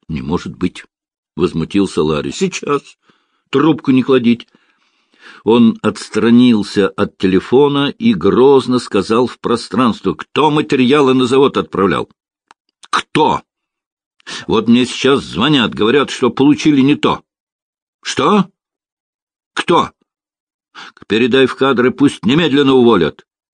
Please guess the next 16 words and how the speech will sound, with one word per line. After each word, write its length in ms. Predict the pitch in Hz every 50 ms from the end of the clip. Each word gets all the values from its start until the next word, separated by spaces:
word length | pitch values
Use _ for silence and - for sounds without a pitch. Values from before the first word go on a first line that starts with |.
| _ _ _ _ _ _ _ _ _ _ _ _
«Что? 600 | - - - - - 139 160 190 208 214 208 202
Какие 640 | 208 - 180 180 170 - - 220 240 262 240 190 143
трое 500 | - - 117 98 101 107 101 92 87 85
детей? 520 | 69 92 87 - - 85 80 76 - - - - - _
Я 180 | - 90 110 120
сказал, 640 | - - - 127 123 - - 131 147 143 139 139 123
чтобы 320 | - - 170 170 160 165
духу 440 | 123 110 113 175 226 175 175 180 180
её 300 | 180 170 143 120 156 139
здесь 300 | 107 101 123 127 - -
не 140 | 110 117 104
было. 260 | 92 95 92 78 - - - -
Выгнать 640 | - 113 107 139 208 208 165 180 190 208 185 - 143
немедленно». 920 | 147 180 202 214 226 208 175 - 92 90 85 87 90 87 87 92 87 - _ _ _ _ _ _ _ _ _ _ _ _ _ _ _ _ _ _ _ _ _ _ _ _ _ _ _ _ _ _ _ _ _ _ _ _ _ _
«Я 440 | - - 73 90 90 80 80 85 76
извиняюсь», 960 | 69 - - - - 73 67 67 62 110 127 131 123 87 69 - - - -